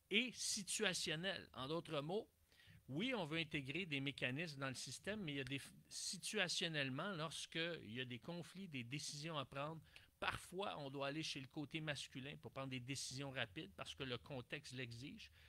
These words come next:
Et d'autres fois, on va aller vers le côté féminin où est-ce qu'on va observer chaque angle, chaque détail, chaque option.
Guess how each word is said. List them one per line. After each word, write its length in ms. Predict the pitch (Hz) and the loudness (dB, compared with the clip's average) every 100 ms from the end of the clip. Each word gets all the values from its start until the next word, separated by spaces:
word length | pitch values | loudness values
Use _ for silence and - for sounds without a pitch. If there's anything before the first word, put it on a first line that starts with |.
| - - | -18 -10
Et 100 | - | -4
d'autres 300 | 127 156 151 | -2 -2 -2
fois, 200 | - 170 | -6 -4
on 80 | 185 | -2
va 120 | 143 131 | 2 4
aller 300 | 120 117 139 - - - | 4 2 -6 -12 -20 -16
vers 200 | - 139 | -2 0
le 120 | 143 131 | 0 -2
côté 280 | 131 - | -4 -2
féminin 440 | 143 147 131 131 160 | -2 -2 -2 -2 -2
où 100 | 131 | 0
est-ce 140 | 127 | -2
qu'on 140 | 135 120 | -2 -2
va 160 | 127 | -2
observer 680 | 131 - - 202 160 143 180 | -2 -2 0 2 0 0 0
chaque 420 | - - 190 - - | 2 2 0 -4 -2
angle, 400 | 180 202 117 107 | 0 0 -2 -4
chaque 360 | - - 180 156 | -4 4 4 4
détail, 460 | 139 143 165 151 120 | 4 4 4 4 6
chaque 360 | - - 165 - | 6 6 4 2
option. 420 | 143 - 160 | 2 2 0